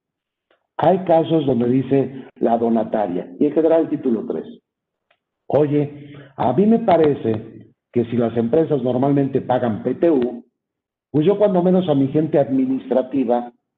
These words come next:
pues también le pague una P T U, ¿no? Porque si es secretaria de aquí o es secretaria de al lado, pues se me hace injusto que en un caso tengan P T U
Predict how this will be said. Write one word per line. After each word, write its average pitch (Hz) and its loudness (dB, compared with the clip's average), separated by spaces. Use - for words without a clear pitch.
pues 131 -2
también 170 2
le 196 0
pague 185 2
una 185 2
P 175 0
T 170 0
U, 254 2
¿no? 233 -2
Porque 151 0
si 202 2
es 214 2
secretaria 202 2
de 196 4
aquí 190 0
o 165 2
es - -2
secretaria 185 2
de 190 4
al 196 6
lado, 190 2
pues - -8
se 156 2
me 165 2
hace 170 2
injusto 165 2
que - -6
en 127 -8
un 143 -8
caso 151 0
tengan 143 -4
P - 2
T - 0
U 151 -6